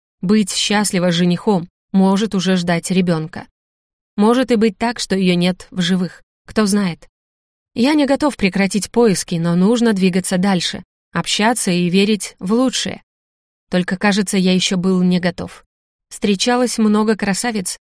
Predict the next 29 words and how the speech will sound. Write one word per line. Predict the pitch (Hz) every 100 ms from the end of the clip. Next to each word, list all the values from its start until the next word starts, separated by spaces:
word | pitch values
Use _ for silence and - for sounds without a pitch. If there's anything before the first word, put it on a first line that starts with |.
| _
но | -
интереса | 190 180 196 233 -
ни | 214 196
одна | 202 190 175
не | 170 170
вызывала. | 175 175 165 151 185 - _ _ _ _ _ -
В | 220
итоге | 330 277
я | 254
быстро | 226 247 - 214
заскучал | 190 - 185 - 247 254 - _
и | 359
решил | 269 190 220
вернуться | 208 180 165 165 -
к | 180
себе. | - 180 156 - _ _ _ _ _ _ _ _
Во | - 196
время | 202 208 180
бала | 175 226 262
хорошо | - 190 170 208
освещалась | 202 202 190 208 190 180
только | 196 180 -
парадная | - 185 180 170 180
часть | - 185 165
дворца, | 170 196 - 180 - -
открытая | 165 - 180 165 185
для | 180 175
посещения | 165 160 175 - 165 165
гостей. | 156 165 - - -